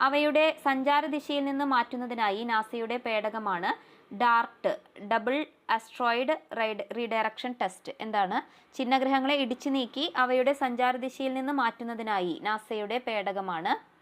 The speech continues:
ഡാർട്ട്, ഡബിൾ ആസ്ട്രോയിഡ് റീഡയറക്ഷൻ ടെസ്റ്റ്. നാസ പുറത്തിറക്കാൻ പോകുന്ന ഡ്യൂ-,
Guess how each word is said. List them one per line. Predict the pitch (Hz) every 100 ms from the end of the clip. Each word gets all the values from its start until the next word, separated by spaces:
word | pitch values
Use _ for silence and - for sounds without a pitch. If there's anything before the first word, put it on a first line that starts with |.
| _ _ _ _ _ - 208
ഡാർട്ട്, | 240 220 - - - - _
ഡബിൾ | 214 208 254 294
ആസ്ട്രോയിഡ് | 240 240 - 247 233 247 320 - 240
റീഡയറക്ഷൻ | 240 226 220 208 - 240 254 _ 214
ടെസ്റ്റ്. | 190 - - - _ _ _ _ _ _ _ _ _ _ _ _ _ _ _ _ _ 269
നാസ | 302 320 359
പുറത്തിറക്കാൻ | 359 294 294 294 285 285 285
പോകുന്ന | 294 269 226 214 214 185 196
ഡ്യൂ-, | 202 262 294